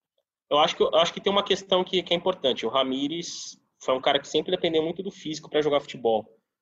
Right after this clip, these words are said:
É um cara sempre das arrancadas, né, de, de cobrir muito campo. E, e a, a, além de, da idade, né, ter, ter, ter, ter chegado, é um cara que sempre teve problemas físicos e eu acho que isso, né, acabou colaborando um pouco.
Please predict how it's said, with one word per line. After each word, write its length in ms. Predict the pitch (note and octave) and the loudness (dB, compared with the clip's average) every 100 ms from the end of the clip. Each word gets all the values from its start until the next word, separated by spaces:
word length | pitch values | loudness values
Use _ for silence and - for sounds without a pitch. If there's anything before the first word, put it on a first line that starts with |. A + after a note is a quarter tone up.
| _ _ | _ _
É 60 | A2 | -4
um 60 | |
cara 200 | - D#3+ | 2 2
sempre 300 | C3 C#3+ - | 2 -4 0
das 140 | C#3+ C3+ | 0 0
arrancadas, 760 | B2+ A2+ - C#3 C3+ B2+ A#2+ | -2 -2 2 6 4 4 0
né, 300 | A#2+ B2 B2 | 2 2 2
de, 220 | A2+ A2 | 0 -8
de 160 | A2 A2 | -16 -18
cobrir 360 | - B2+ A#2+ B2+ | -10 -10 -6 -4
muito 260 | B2+ A#2+ | -4 -8
campo. 500 | _ B2+ C#3 D3+ D3 | _ 2 2 0 -6
E, 160 | D3 - _ _ _ _ _ _ | -10 -12 _ _ _ _ _ _
e 160 | - - | -10 -8
a, 60 | - - _ G2 | -6 -10 _ -6
a, 120 | - _ _ _ _ - | -6 _ _ _ _ 0
além 340 | B2 C3+ F3 | 2 4 2
de, 160 | C#3 A#2 - - | -2 -8 -10 -2
da 100 | A2+ | 0
idade, 500 | A2 A#2+ C#3+ C#3+ A#2 | 2 4 4 2 0
né, 180 | A2+ G#2+ | 0 0
ter, 160 | - | -4
ter, 220 | G2 G#2+ G#2 _ | -8 -6 -6 _
ter, 120 | G#2 _ | -12 _
ter 80 | - | -14
chegado, 340 | - A#2 B2+ E3+ | -6 0 2 2
é 40 | |
um 60 | G3+ | 0
cara 200 | G#3 F3 | 2 2
que 140 | - | 0
sempre 260 | - E3+ - | -2 -2 0
teve 220 | F3 - | -4 -2
problemas 460 | - D3+ D3+ D#3 - | -4 2 2 0 -4
físicos 440 | C#3+ F3+ F3 G3+ | -4 -4 -4 0
e 40 | |
eu 40 | F#3 | 2
acho 140 | F#3 | 2
que 60 | F#3 - | -4 -8
isso, 200 | - F#3+ | -6 -2
né, 160 | D#3+ | 0
acabou 320 | E3 - D#3+ | 0 0 0
colaborando 500 | D#3+ E3 D#3 D#3+ D#3+ | 0 2 4 4 2
um 60 | E3+ | -2
pouco. 400 | - C#3+ - - | 0 -2 -2 -12